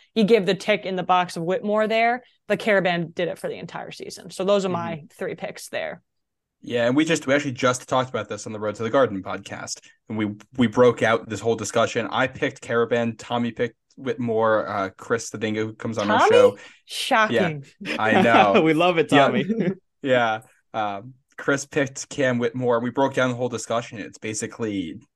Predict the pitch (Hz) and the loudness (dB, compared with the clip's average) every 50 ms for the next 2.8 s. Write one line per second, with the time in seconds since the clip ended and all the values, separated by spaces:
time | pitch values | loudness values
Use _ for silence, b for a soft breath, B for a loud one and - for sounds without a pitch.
0 | _ - 127 127 127 127 127 - 131 120 113 117 110 107 110 110 110 107 101 101 | _ -8 -4 -2 -2 0 0 2 2 2 4 2 2 2 0 2 0 0 0 0
1 | - - 107 107 104 - - - 117 110 113 113 - - 131 117 117 110 107 104 | -2 -6 -6 -10 -12 -12 -8 -4 -2 -2 -2 -2 -2 -4 -6 -6 -6 -6 -6 -4
2 | 107 107 101 104 113 104 104 - - 117 - 117 107 101 - - | -4 -4 -4 -4 -4 -6 -4 -4 -6 -4 0 0 0 0 -2 -8